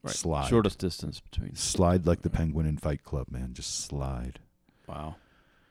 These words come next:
Speaker 2: I don't
Speaker 1: You
Speaker 2: know where
Speaker 1: went
Speaker 2: that
Speaker 1: there.
Speaker 2: came from.
Speaker 1: You really went there.
Speaker 2: But
Speaker 1: It came
Speaker 2: literally.
Speaker 1: from Fight Club. You said it.
Speaker 2: <laughs> Yeah, there you go.
Speaker 1: It's supposed to stay there.
Speaker 2: But anyway, th-, this
Speaker 1: You,
Speaker 2: type of
Speaker 1: you
Speaker 2: travel.
Speaker 1: messed up rule number one.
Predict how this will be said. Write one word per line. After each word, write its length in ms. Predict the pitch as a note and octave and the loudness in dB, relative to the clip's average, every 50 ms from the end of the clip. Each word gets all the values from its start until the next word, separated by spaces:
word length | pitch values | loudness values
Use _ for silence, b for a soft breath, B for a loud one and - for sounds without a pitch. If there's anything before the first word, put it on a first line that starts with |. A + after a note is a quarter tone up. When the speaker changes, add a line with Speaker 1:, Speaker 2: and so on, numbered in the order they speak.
| _ _ _ _ _ _ _ _ _ _ - | _ _ _ _ _ _ _ _ _ _ -12
Speaker 2:
I 40 | - | -8
don't 80 | C#2 | -6
Speaker 1:
You 60 | C#2 | -4
Speaker 2:
know 60 | C#2+ C#2 | -4 -2
where 120 | C#2 C2 | -2 -2
Speaker 1:
went 80 | B1+ C2+ | 0 2
Speaker 2:
that 100 | D#2 D#2+ | 2 2
Speaker 1:
there. 120 | F2 F2 | 2 2
Speaker 2:
came 200 | F2 F2 F2 G2 | 2 2 2 2
from. 240 | G2 - F#2+ E2 D#2+ | 2 2 2 2 2
Speaker 1:
You 60 | F2 F2 | 2 2
really 260 | F#2 F#2 F#2+ F#2+ F#2+ | 2 2 4 4 4
went 260 | F#2 F#2+ F#2 F2+ E2+ - | 2 2 0 0 -2 2
there. 80 | F2 | 4
Speaker 2:
But 60 | - | 4
Speaker 1:
It 60 | F#2+ D2+ | 4 8
came 80 | G#2+ | 12
Speaker 2:
literally. 340 | C3+ D3+ C#3+ A2+ G2 E2 D#2+ | 12 12 12 12 10 8 6
Speaker 1:
from 140 | - G#2+ G2+ | 6 4 2
Fight 240 | - G#2+ G2+ A#2+ - | 4 2 2 2 2
Club. 140 | - F#2+ F2 F2+ - - - | 0 0 0 0 -2 0 2
You 100 | - - | 2 4
said 220 | A2 - G#2+ A#2 A#2+ | 4 6 4 4 4
it. 80 | F#2+ | 4
Speaker 2:
<laughs> 160 | - G2+ - | 2 0 0
Yeah, 100 | - - - - | -4 -4 -2 -2
there 140 | A#2 A#2+ - | -2 0 0
you 240 | A2+ G#2+ - - A2+ - - | -2 -4 -2 -6 -8 -8 -6
go. 280 | - - - - - - - _ - _ _ _ _ _ _ _ _ _ _ _ _ _ - - B B B B B B | -8 -8 -6 -6 -10 -10 -12 _ -20 _ _ _ _ _ _ _ _ _ _ _ _ _ -20 -16 B B B B B B
Speaker 1:
It's 80 | - | -6
supposed 280 | - - - F2+ - - | 2 2 4 4 2 -2
to 40 | G2+ | -4
stay 280 | - - - E2+ F2 G2 | -4 0 0 2 2 2
there. 280 | F#2+ F#2 E2 D#2 D#2+ - | 2 2 0 -2 -4 -4
Speaker 2:
But 100 | - G2 | -2 0
anyway, 300 | G2 G#2 G#2 F#2+ F2+ F2 | 2 2 2 2 2 2
th-, 140 | E2+ A2 G#2+ - - | 2 2 0 0 2
this 180 | A2 A2+ G2+ - | 2 2 2 4
Speaker 1:
You, 80 | G#2+ G2+ | 4 6
Speaker 2:
type 200 | A#2 A#2+ G#2 - | 6 6 6 6
of 80 | G#2+ | 4
Speaker 1:
you 60 | G#2+ G2 | 4 6
Speaker 2:
travel. 260 | G2 G#2+ C3 B2+ C3 | 8 8 8 8 8
Speaker 1:
messed 80 | B2 | 8
up 160 | A2+ G#2+ F#2+ G#2 | 8 8 8 8
rule 160 | A2 G#2+ A2+ | 8 8 8
number 240 | A2 G#2+ G#2+ G2+ G2+ | 8 6 6 6 6
one. 300 | G2+ G2+ A#2 A2 F#2+ | 6 6 4 2 0